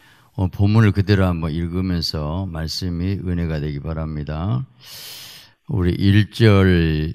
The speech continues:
이 절 시작. "지존자의 은밀한 곳에 거주하며 전능자의 그늘 아래 인사하는 자여, 나는 여호와를 향하여 말하기를, 그는 나의 피난처요, 나의 요새요, 내가 의뢰 하나님이라 하리니." 자,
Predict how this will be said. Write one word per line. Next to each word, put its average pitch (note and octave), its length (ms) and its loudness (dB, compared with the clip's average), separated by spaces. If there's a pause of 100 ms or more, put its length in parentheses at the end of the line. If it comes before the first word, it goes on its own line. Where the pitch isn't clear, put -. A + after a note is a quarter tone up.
이 F2+ 240 0
절 D#2 260 -2
시작. F2+ 640 0 (800)
"지존자의 A2+ 520 8
은밀한 A2 540 4
곳에 F#2+ 300 2
거주하며 F2+ 1160 0
전능자의 G2 600 0
그늘 G2+ 340 0
아래 G2 340 4
인사하는 F#2 460 -2
자여, E2+ 480 -4 (540)
나는 G#2 240 2
여호와를 G#2 500 4
향하여 F#2+ 380 2
말하기를, F2+ 680 -2
그는 F#2+ 380 -2
나의 F#2 260 -2
피난처요, G2+ 800 -2
나의 F2 300 -2
요새요, E2+ 500 -2
내가 E2 220 -4
의뢰 F2 180 -2
하나님이라 G2 600 -2
하리니." E2 1040 -2 (540)
자, - 320 -10